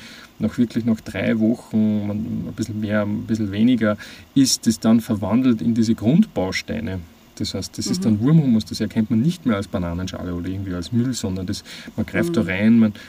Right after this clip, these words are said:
Speaker 1: man merkt es, man riecht es, das riecht dann nach, äh, Waldboden und das ist nicht mehr, nicht mehr grauslig, <laughs> sondern es ist einfach richtig schön und, und, äh,
Speaker 2: Mhm.
Speaker 1: und, äh, wa-, was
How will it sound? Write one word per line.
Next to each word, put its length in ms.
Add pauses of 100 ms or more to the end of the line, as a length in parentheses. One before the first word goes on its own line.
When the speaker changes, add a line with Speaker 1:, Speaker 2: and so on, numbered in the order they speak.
(200)
Speaker 1:
man 180
merkt 260
es, 120
man 160
riecht 420
es, 140
das 240
riecht 180
dann 80
nach, 320
äh, 320
Waldboden 1080
und 320
das 160
ist 120
nicht 120
mehr, 280 (320)
nicht 100
mehr 120
grauslig, 540
<laughs> 0
sondern 520
es 160
ist 180
einfach 300 (340)
richtig 280
schön 320
und, 240
und, 440
äh, 300
Speaker 2:
Mhm. 300 (480)
Speaker 1:
und, 400
äh, 40
wa-, 600
was 180